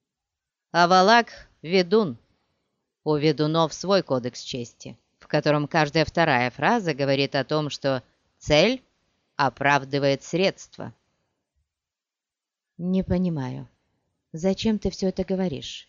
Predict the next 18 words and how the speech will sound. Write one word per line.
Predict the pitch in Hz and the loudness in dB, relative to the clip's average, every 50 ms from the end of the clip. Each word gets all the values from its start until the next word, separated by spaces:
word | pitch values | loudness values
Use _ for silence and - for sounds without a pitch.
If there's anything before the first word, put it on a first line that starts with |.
| _ | _
Или | - 170 170 165 160 160 160 156 147 - _ _ _ _ _ _ _ _ _ _ _ _ _ _ _ _ _ _ _ _ _ _ _ _ _ _ _ _ _ _ _ _ _ _ _ _ _ _ _ _ _ _ | -8 -6 -4 -2 -2 -2 -2 -4 -6 -10 _ _ _ _ _ _ _ _ _ _ _ _ _ _ _ _ _ _ _ _ _ _ _ _ _ _ _ _ _ _ _ _ _ _ _ _ _ _ _ _ _ _
чего | - - - 160 156 151 156 151 | -8 -6 -4 -4 -2 -2 -4 -4
ты | - 151 | -4 -4
от | 147 143 - | -6 -6 -4
меня | 151 147 151 147 | -6 -4 -4 -6
хочешь?» | 143 - - 262 285 - - 151 123 - - - - _ _ _ _ _ _ _ _ _ _ _ _ _ _ _ _ _ _ _ _ _ _ _ _ _ _ _ _ _ _ _ _ - | -6 -4 -4 -6 -6 -6 -8 -10 -10 -12 -14 -16 -20 _ _ _ _ _ _ _ _ _ _ _ _ _ _ _ _ _ _ _ _ _ _ _ _ _ _ _ _ _ _ _ _ -6
«Похоже, | - 147 143 - - 156 156 151 147 156 | -6 -6 -4 -2 -2 0 0 0 -2 -4
у | 156 147 | -4 -4
меня | 151 151 156 151 156 156 | -4 -4 -4 -4 -4 -4
есть | 151 156 147 135 - - | -4 -4 -6 -8 -8 -8
нечто, | - 139 135 131 131 127 - - - - 175 175 180 - _ _ _ _ _ _ _ _ _ _ _ _ _ - | -8 -6 -4 -4 -6 -6 -8 -10 -10 -8 -10 -10 -10 -12 _ _ _ _ _ _ _ _ _ _ _ _ _ -4
очень | - 170 175 175 - - - 160 160 156 151 | -2 -2 -2 -2 -4 -8 -6 -4 -4 -4 -4
нужное | 156 160 160 160 160 165 170 170 170 | -4 -4 -4 -6 -6 -6 -4 -4 -4
тебе, | 170 - 196 196 180 180 160 123 110 117 _ _ _ _ _ _ _ _ _ _ _ _ _ _ _ _ _ _ _ _ _ _ _ _ _ - | -6 -6 -6 -6 -4 -4 -6 -6 -8 -10 _ _ _ _ _ _ _ _ _ _ _ _ _ _ _ _ _ _ _ _ _ _ _ _ _ -6
и | 165 160 | -6 -6
ты | 143 _ - - 139 143 | -6 _ -8 -6 -6 -4
намерен | 175 202 214 202 156 135 131 127 135 143 143 139 | -2 -2 -2 -2 -2 -2 -4 -4 -4 -6 -6 -6
поторговаться». | - 147 - 160 151 156 180 190 196 214 170 127 - _ - - - - | -8 -8 -6 -6 -6 -4 -2 -2 -2 -2 -4 -4 -8 _ -20 -20 -20 -20